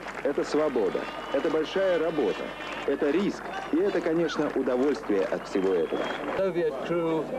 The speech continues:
Я помогал советским яхтсменам всем, что было в моих силах, чтобы они успешно смогли обойти вокруг света, и они оправдали все мои ожидания и оказались достойными состязания мирового класса.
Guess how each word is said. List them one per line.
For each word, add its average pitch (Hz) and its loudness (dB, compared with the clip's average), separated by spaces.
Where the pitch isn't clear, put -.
Я 139 2
помогал 170 0
советским 165 0
яхтсменам 147 0
всем, 196 -2
что 190 0
было 185 2
в 170 0
моих 175 0
силах, 120 0
чтобы 156 0
они 147 2
успешно 147 0
смогли 131 0
обойти 123 0
вокруг 107 -2
света, 165 2
и 175 2
они 185 0
оправдали 170 0
все 107 -2
мои 90 0
ожидания - 0
и 120 2
оказались 123 0
достойными 165 0
состязания 110 0
мирового 95 0
класса. 82 -4